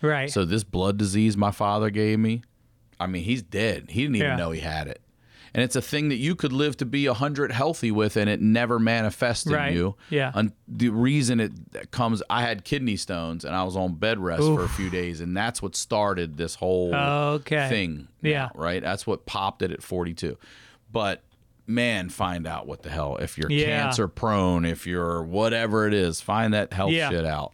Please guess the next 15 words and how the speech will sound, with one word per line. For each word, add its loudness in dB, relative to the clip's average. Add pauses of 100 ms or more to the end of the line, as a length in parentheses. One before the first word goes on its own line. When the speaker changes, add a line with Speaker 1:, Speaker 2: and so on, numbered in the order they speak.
(140)
Speaker 2:
That's -2
what 2
I 2
do 2
think -6
it's -10
good -8
for. -14
Speaker 1:
Yeah, 2
my 2
family 2
history's 2
bad. 0
Both 0
my, 2